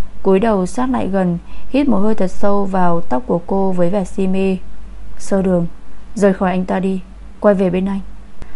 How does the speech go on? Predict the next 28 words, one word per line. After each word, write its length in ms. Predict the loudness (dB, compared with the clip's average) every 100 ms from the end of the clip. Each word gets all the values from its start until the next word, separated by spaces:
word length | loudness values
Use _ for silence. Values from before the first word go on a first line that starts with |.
| 0 0 -2 -4 0
Nhuận 200 | 2 4
Sơ 180 | 6 6
Đường 260 | 4 2
bất 120 | 2 2
ngờ 320 | 4 2 2
giơ 200 | 2 4
đầu 140 | 4
gối 360 | 4 4 4 2
thúc 120 | 0
mạnh 280 | 0 0 2
vào 120 | 0
bụng 260 | 0 -2 -2
của 180 | 0 4 6
Cố 160 | 6
Trạch 200 | 4 0
Xuyên. 360 | 2 2 2 0 0 0 -2 -2
Cố 180 | 2 2
Trạch 200 | 2 0
Xuyên 320 | 0 0 0
đau 180 | 0 0
đớn 340 | 0 0 -2
hét 240 | -2 -2 -2
lên 160 | -2
một 120 | -2 0
tiếng. 300 | 2 2 0 -6 -12 -12 -12 -4 2 6 6 6
"Buông 180 | 4 6
cô 160 | 4
ra." 320 | 4 2 0